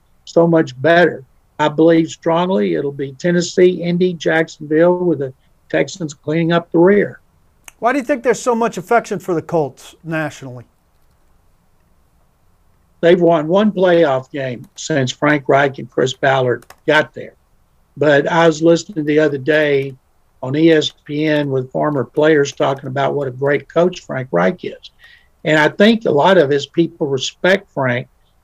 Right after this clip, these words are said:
Speaker 1: for what he did in college, for what he did in the N F L, when he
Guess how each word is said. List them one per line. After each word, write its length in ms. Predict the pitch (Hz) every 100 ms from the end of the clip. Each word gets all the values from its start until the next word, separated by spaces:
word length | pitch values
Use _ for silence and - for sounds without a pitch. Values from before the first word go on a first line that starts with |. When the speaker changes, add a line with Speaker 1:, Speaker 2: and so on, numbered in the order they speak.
| _
Speaker 1:
for 100 | 127
what 160 | 143 156
he 80 | 147
did 280 | 139 143
in 100 | 123
college, 560 | 123 147 151 175 180 -
for 220 | _ 147
what 100 | 143
he 60 | 135
did 220 | 131 143
in 40 |
the 80 | 139
N 100 | 143
F 240 | 139 135 -
L, 260 | 165 170
when 100 | 165
he 120 | 135